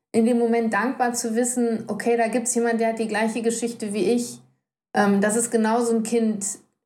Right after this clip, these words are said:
immer noch, die, die oder der seinen Vater verloren hat oder jemanden aus der Familie. Ich glaub, man sagt, so eine,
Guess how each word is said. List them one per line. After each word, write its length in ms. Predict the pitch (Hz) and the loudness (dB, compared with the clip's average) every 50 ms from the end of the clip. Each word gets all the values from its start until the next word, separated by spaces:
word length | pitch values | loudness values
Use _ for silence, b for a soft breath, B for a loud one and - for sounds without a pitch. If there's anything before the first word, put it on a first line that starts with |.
| _ _ | _ _
immer 280 | 226 220 226 220 208 | 2 2 4 2 2
noch, 280 | 202 202 202 190 - - | 2 0 0 0 -2 -4
die, 420 | - 214 214 214 - - 190 185 | -4 -2 -2 0 -2 -2 -4 -2
die 240 | 190 220 226 233 214 | 0 0 2 2 2
oder 220 | 196 208 208 208 | 2 2 0 0
der 180 | 202 208 208 208 | 0 0 0 0
seinen 220 | 208 208 202 202 | 0 -2 -2 -2
Vater 360 | 202 - 220 214 226 233 247 220 | -2 -2 -2 -2 0 0 -2 -2
verloren 500 | 220 - 214 208 208 208 208 214 208 208 | 0 -2 -2 0 0 0 -2 -2 -2 0
hat 200 | 208 208 202 - | -2 -2 -2 -2
oder 160 | - 202 214 208 | -2 0 0 0
jemanden 340 | 208 214 214 208 208 190 | 2 0 0 0 0 0
aus 200 | - 208 208 202 | 0 0 -2 0
der 140 | - 220 202 | 0 -2 -2
Familie. 500 | 202 - 220 208 214 220 226 226 214 208 | -2 -2 -2 0 2 2 2 2 2 0
Ich 120 | 196 196 196 | 0 -2 0
glaub, 200 | - 214 208 208 | 0 0 0 0
man 200 | 214 214 214 214 | 0 0 0 0
sagt, 260 | 214 208 214 220 - | 0 -2 -2 -4 -2
so 80 | 226 | 0
eine, 320 | 220 214 214 208 202 208 | 0 0 0 0 -4 -6